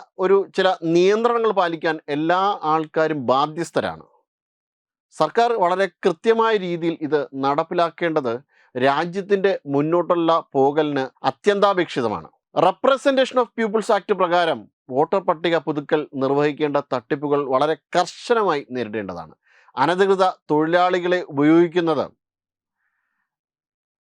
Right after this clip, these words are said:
ഇതിൻ്റെ വലിയ ലംഘനമായാണ് കണക്കാക്കപ്പെടുന്നത്. വോട്ടർ പട്ടികയിലെ നുഴഞ്ഞുകയറ്റക്കാരെ പരമാവധി തടഞ്ഞുകൊണ്ട് രാജ്യത്തിൻ്റെ ജനാധിപത്യ സംവിധാനത്തെ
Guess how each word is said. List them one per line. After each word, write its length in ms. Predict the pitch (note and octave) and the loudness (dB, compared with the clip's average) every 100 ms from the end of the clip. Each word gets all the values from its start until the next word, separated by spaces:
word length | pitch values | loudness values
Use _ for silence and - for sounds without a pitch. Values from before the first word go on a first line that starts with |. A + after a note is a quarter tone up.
| - | -2
ഇതിൻ്റെ 280 | D#3+ G3 G#3 F3 D3+ | 0 2 2 2 2
വലിയ 320 | E3+ F#3+ G#3+ G3+ - D3 D3+ | 2 2 2 2 0 0 2
ലംഘനമായാണ് 920 | E3 G3+ A3 A#3+ A#3 G#3 F3 E3 D3+ C#3+ - | 2 2 0 2 2 2 2 0 -2 -6 -8
കണക്കാക്കപ്പെടുന്നത്. 760 | C3+ C3 C3+ B2 G2+ F#2 E2 D2+ _ _ _ _ _ _ _ _ _ - | -4 -2 -4 -4 -10 -10 -14 -20 _ _ _ _ _ _ _ _ _ 0
വോട്ടർ 280 | F3 A#3 C4+ A#3+ | 2 2 2 2
പട്ടികയിലെ 420 | A#3+ B3 A#3+ A#3 F#3+ - - D#3 D#3+ | 2 2 4 2 0 -8 -12 -4 0
നുഴഞ്ഞുകയറ്റക്കാരെ 1080 | E3+ F3+ A3+ B3 A#3+ A3+ G3 G3 F#3+ F3 F3 - _ F#3 | 2 4 2 0 2 2 2 0 2 2 -2 -8 _ 0
പരമാവധി 800 | F#3 G3+ A3+ A#3 A#3 A3+ G#3+ G#3 - | 2 2 2 2 2 0 -4 -4 -2
തടഞ്ഞുകൊണ്ട് 580 | F3 F3 G3 F#3 D#3+ A2+ - _ _ _ D3 F3 | 0 0 0 -2 -2 -6 -8 _ _ _ 0 2
രാജ്യത്തിൻ്റെ 580 | F#3+ A#3 B3 A#3 B3+ A#3 F3+ | 2 0 -2 0 2 2 2
ജനാധിപത്യ 840 | G3 G#3 A#3 B3 B3 A#3 B3 A#3+ G3+ - | 2 2 2 0 -2 -4 0 -2 -2 -6
സംവിധാനത്തെ 880 | - F#3 G3+ A3+ G3 A3 A3 G3+ G#3+ | -2 -2 0 -2 0 0 0 0 -2